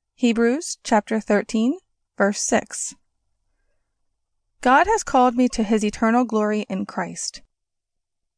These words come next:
He will restore, confirm, strengthen, and establish me.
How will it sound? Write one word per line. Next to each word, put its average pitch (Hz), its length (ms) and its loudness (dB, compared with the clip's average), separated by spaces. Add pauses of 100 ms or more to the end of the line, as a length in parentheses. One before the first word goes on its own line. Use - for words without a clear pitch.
He 247 180 0
will 262 220 4
restore, 277 680 0 (140)
confirm, 240 680 0 (180)
strengthen, 220 720 -2 (180)
and 247 160 2
establish 269 560 2
me. 196 280 -6